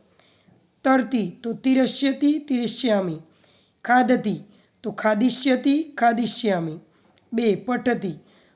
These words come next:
પઠિષ્યતિ, પઠિષ્યામિ. ત્રણ, ગચ્છતિ, ગચ્છતિ, ગમિષ્યતિ, ગમિષ્યામિ.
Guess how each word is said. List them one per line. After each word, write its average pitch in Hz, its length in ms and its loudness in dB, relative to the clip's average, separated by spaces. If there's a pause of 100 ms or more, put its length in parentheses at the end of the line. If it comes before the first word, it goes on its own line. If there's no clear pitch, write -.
(140)
પઠિષ્યતિ, 262 1040 0 (1000)
પઠિષ્યામિ. 202 800 -2 (460)
ત્રણ, 226 280 0
ગચ્છતિ, 208 600 -2 (640)
ગચ્છતિ, 277 920 0 (840)
ગમિષ્યતિ, 269 920 2 (560)
ગમિષ્યામિ. 202 840 0